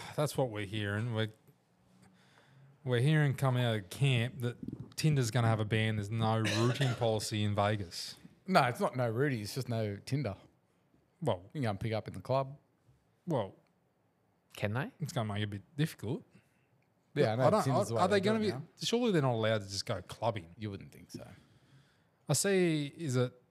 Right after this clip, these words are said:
Speaker 1: Broncos are now after the
Speaker 2: Adam Reynolds
Speaker 1: Reynolds
Speaker 2: thing, yeah.
Speaker 1: there on the, on a flight that night.
Speaker 2: Fucking hell.
Speaker 3: That night?
Speaker 1: That night after the game.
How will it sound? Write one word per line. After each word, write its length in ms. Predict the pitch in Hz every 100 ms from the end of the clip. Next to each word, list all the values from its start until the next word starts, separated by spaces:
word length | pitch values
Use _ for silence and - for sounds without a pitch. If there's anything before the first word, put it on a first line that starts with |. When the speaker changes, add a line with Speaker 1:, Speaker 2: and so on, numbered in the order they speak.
| _ _ _ 123
Speaker 1:
Broncos 680 | 107 120 123 127 123 110 107
are 40 |
now 680 | 107 107 104 101 98 101 -
after 340 | 113 107 - 107
the 420 | 104 101 98 95 90 _ _ _ _ _ -
Speaker 2:
Adam 300 | 110 95 95
Reynolds 380 | 98 98 98 98
Speaker 1:
Reynolds 560 | 110 107 104 101 101
Speaker 2:
thing, 120 | 98 101
yeah. 60 |
Speaker 1:
there 300 | 107 107 104
on 140 | 104 101
the, 60 | 95 _ _ _ - - 151
on 160 | 110
a 40 | 98
flight 320 | - 104 98
that 160 | 95 101
night. 260 | 98 101 - _ _ -
Speaker 2:
Fucking 400 | 180 160 147 95 90 87
hell. 300 | 85 85 - - - _
Speaker 3:
That 240 | 175 190 143
night? 420 | 151 139 98 -
Speaker 1:
That 180 | 117 117
night 300 | 113 113 107
after 260 | 110 104 -
the 60 |
game. 320 | 104 101 101